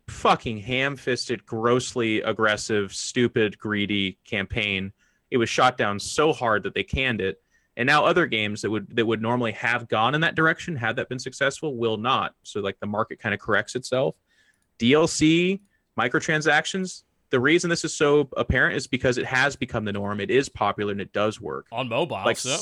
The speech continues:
Speaker 1: C S G O was a, an okay launch of a game, but the second they started to do trading, gambling,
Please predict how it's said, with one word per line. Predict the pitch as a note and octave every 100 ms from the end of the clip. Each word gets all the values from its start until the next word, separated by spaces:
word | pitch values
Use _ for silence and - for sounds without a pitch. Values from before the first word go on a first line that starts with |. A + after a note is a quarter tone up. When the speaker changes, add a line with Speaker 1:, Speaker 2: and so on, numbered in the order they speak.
| F#3
Speaker 1:
C |
S | G#3 -
G | G#3
O | F3 A2+ G#2+ A#2+ - _ _ -
was | B2+
a, | A#2 B2 -
an | C3 A#2+
okay | C3+ D#3+ E3 F3 E3+
launch | D#3+ C#3+ D3 - -
of | C3+
a | C3
game, | C#3 D3+ G#2+ G2+ B2+
but | B2 A#2+
the | B2
second | - D3 E3
they | D#3
started | C#3 D3 C3+
to | B2+
do | C3 B2+ B2
trading, | - - B2 C3 B2+ B2
gambling, | A2+ A#2 A#2 A#2 A#2 A2+ A2+